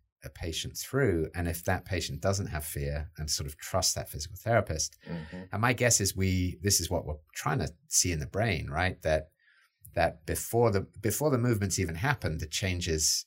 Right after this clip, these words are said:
Speaker 1: already there, right?
Speaker 2: Right.
Speaker 1: The fear system's already kicked in.
Speaker 2: Mm-hmm.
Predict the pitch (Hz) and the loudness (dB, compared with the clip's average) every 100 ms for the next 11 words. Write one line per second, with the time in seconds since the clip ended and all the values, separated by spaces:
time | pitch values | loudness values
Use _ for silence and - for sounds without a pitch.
0 | 85 85 82 80 82 64 65 80 87 90 | 0 0 0 0 0 0 0 0 4 2
1 | - 117 110 - 98 90 87 92 90 - | 4 2 4 2 2 -2 0 0 0 -2
2 | 80 - 76 76 78 76 - | -4 -2 -2 -2 -4 -6 -8